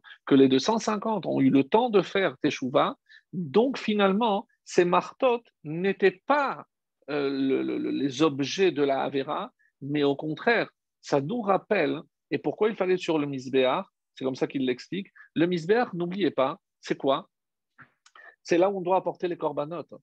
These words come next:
C'est-à-dire parce qu'on s'est éloigné que Hachem nous permet de nous rapprocher. Donc même lorsqu'on a fauté, on peut faire teshuva. Et ça, c'est le symbole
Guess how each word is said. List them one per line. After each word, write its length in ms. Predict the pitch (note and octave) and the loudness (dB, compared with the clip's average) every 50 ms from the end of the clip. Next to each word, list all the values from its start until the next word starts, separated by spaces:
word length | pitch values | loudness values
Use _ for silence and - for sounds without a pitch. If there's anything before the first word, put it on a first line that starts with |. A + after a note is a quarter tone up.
| _ _ _ _ - | _ _ _ _ -4
C'est-à-dire 360 | - D3+ D3 E3 E3+ G3 - | 0 0 2 2 2 2 2
parce 180 | - - G#3 - | 2 0 0 -2
qu'on 160 | - F3 D3+ | -4 -8 -4
s'est 200 | - - E3 - - | -2 -2 -2 0 -2
éloigné 540 | A3 A#3 G#3+ G3+ F#3 E3+ E3+ F3 C#3+ B2+ | -2 -2 0 -2 -2 -2 -4 -6 -6 -4
que 160 | - - C#3+ - - | -2 -2 0 0 0
Hachem 480 | D3+ C#3 - - D#3 C#3 C#3 C#3 D#3 E3 - _ _ - | -2 -4 -2 -2 -2 -2 -2 -4 -8 -10 -12 _ _ -4
nous 120 | C3+ D3 | -2 2
permet 300 | C#3 D#3+ C#3+ C#3 D3 D#3 | 4 4 4 4 2 0
de 60 | C#3 | -2
nous 120 | C3+ C3 B2+ | -2 -4 -4
rapprocher. 500 | C3+ C#3 B2+ - C3+ B2 - - A#2+ A#2+ | -4 -4 -4 -2 -4 -4 -2 -2 -4 -4
Donc 180 | A#2+ B2+ - | -4 -6 -4
même 240 | C#3+ D3+ G3+ A#3+ C4+ C4+ | 0 2 2 2 2 2
lorsqu'on 300 | B3 G#3 - - F#3+ F3+ | 0 -2 -2 -2 -2 -2
a 120 | F3 D#3+ - | -2 -2 -2
fauté, 400 | - - D#3+ D3+ - F3 D3 B2+ A#2+ | -2 -2 -2 0 2 2 2 2 0
on 100 | C#3 C#3 | -2 -4
peut 120 | - C#3 | -4 -4
faire 180 | B2+ - C#3 - | -4 -4 -4 -6
teshuva. 460 | - C3+ - - B2+ A#2+ C#3+ A#2+ - - - - - - - | -6 -6 -6 -6 -6 -6 -4 -6 -6 -8 -14 -18 -18 -6 -2
Et 100 | - C#3+ | -2 -2
ça, 320 | - - C4+ C#4+ C#4+ C#4+ - | 0 2 2 2 2 0 -4
c'est 180 | - - - F3 | -6 0 2 2
le 120 | E3 D#3 | 2 2
symbole 440 | D3 - - C3 B2+ C3+ C3 C3+ D3+ | 0 -2 -4 -4 0 2 2 2 0